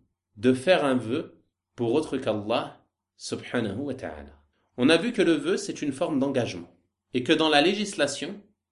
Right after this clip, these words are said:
il désigne le fait que la personne responsable, pubère et douée de raison, s'engage et s'impose à elle-même une adoration ou un acte d'obéissance qui n'est pas obligatoire à la base dans la législation.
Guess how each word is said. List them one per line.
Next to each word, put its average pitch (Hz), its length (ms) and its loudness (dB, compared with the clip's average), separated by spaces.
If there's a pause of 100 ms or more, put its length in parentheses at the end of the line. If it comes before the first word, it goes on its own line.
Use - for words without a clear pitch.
(160)
il 131 160 0
désigne 165 380 4
le 143 140 2
fait - 600 -4 (360)
que 127 80 -2
la 127 100 6
personne 165 380 0
responsable, 131 840 -4 (200)
pubère 120 420 2
et 104 80 0
douée 110 220 -2
de 113 60 0
raison, 117 380 -4 (420)
s'engage 170 920 2 (160)
et 131 80 2
s'impose 180 540 0
à 143 80 6
elle-même 139 580 0 (460)
une 127 160 6
adoration - 640 0 (480)
ou 98 80 -6
un 104 100 -2
acte 151 240 -4
d'obéissance 139 840 -4 (400)
qui 147 160 0
n'est 143 200 0
pas 180 300 2
obligatoire 143 1080 -2 (300)
à 113 140 0
la 117 80 2
base 131 320 0
dans 113 80 -4
la 107 100 -2
législation. 120 600 -6